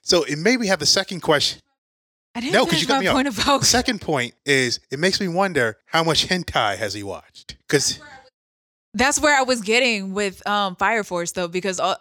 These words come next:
Speaker 2: I haven't seen a full episode yet, but every time I see a clip of it, it's always with this one girl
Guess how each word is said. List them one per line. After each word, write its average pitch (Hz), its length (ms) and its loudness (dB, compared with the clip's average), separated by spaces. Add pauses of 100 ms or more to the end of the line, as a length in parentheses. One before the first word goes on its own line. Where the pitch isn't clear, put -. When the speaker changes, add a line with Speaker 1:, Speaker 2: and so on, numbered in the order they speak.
Speaker 2:
I 226 120 2
haven't 262 200 0
seen 226 260 -4
a 202 120 -6 (100)
full 214 180 0
episode 185 480 -4
yet, 160 260 -8 (320)
but 190 100 -4
every 226 300 0
time 214 580 -2
I 190 120 -2
see 208 200 -4
a 196 60 -6
clip 208 220 -8
of 196 140 -6
it, 180 100 -4
it's 180 140 -6
always 208 220 -4
with 208 100 -6
this 190 160 -4
one 196 300 -6
girl 175 500 -6